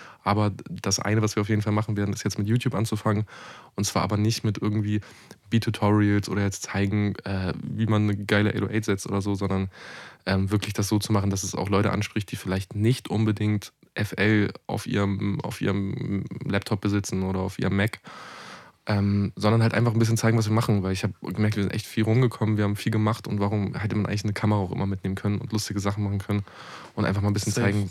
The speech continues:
Speaker 1: was man so macht. Und das, mm, wollte ich eh schon die ganze Zeit machen, hab ich auch Bock drauf und das ist jetzt so der erste Plan. Die anderen Sachen müssen, können wir anschneiden, wenn es dann soweit ist. Wir nehmen uns immer so viel vor, wir müssen erstmal diesen Podcast hier
Speaker 2: Ja,
Speaker 1: durchziehen.
Speaker 2: das stimmt. Ich hoffe, dass wir das auf jeden Fall jetzt asap angehen.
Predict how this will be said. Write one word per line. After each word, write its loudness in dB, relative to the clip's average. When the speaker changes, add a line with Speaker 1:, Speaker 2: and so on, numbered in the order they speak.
Speaker 1:
was -2
man 2
so 2
macht. 0
Und 0
das, -2
mm, -6
wollte 2
ich -4
eh 2
schon 2
die 4
ganze 0
Zeit -4
machen, 0
hab 0
ich -4
auch -4
Bock -2
drauf -2
und -4
das 0
ist -2
jetzt 0
so 0
der -2
erste -2
Plan. -4
Die -6
anderen -2
Sachen -4
müssen, -4
können 0
wir 0
anschneiden, 0
wenn 0
es -4
dann 0
soweit -4
ist. -4
Wir -2
nehmen 2
uns -2
immer 2
so 0
viel -4
vor, 0
wir 0
müssen -2
erstmal -2
diesen 0
Podcast -6
hier -12
Speaker 2:
Ja, -2
Speaker 1:
durchziehen. -4
Speaker 2:
das -6
stimmt. 0
Ich 0
hoffe, 2
dass -2
wir -2
das -2
auf -6
jeden 0
Fall -4
jetzt -8
asap -6
angehen. 0